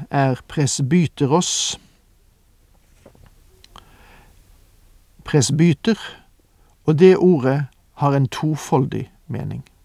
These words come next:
Det kan bety en eldre borger og henvise til alder,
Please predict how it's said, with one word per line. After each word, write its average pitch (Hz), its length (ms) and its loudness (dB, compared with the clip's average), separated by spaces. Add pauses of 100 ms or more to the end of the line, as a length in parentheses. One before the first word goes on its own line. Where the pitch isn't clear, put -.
(1200)
Det 160 120 2
kan 160 220 2
bety 165 380 -2
en 139 300 -2 (680)
eldre 139 380 4
borger 147 440 0 (640)
og 131 80 0
henvise 135 400 0
til - 180 -12
alder, 143 460 0